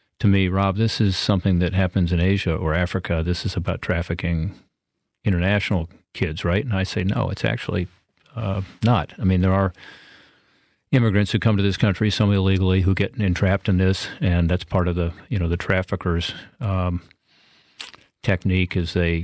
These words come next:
take illegal kids and tell them, you know, "We're gonna go to the authorities unless you do this, perform this act." But it's also, unfortunately, in your suburban neighborhood, your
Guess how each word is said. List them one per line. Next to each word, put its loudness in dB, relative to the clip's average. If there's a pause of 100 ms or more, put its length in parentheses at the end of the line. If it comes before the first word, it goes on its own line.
(120)
take -2
illegal 0
kids 0
and 0
tell -2
them, 0
you 2
know, -2
"We're 0
gonna 0
go 0
to 0
the 0
authorities 0
unless 0
you -2
do 0
this, -2 (220)
perform 0
this -2
act." -2
But 0
it's -4
also, 2 (140)
unfortunately, 2
in 2
your 2
suburban 0
neighborhood, 0
your 0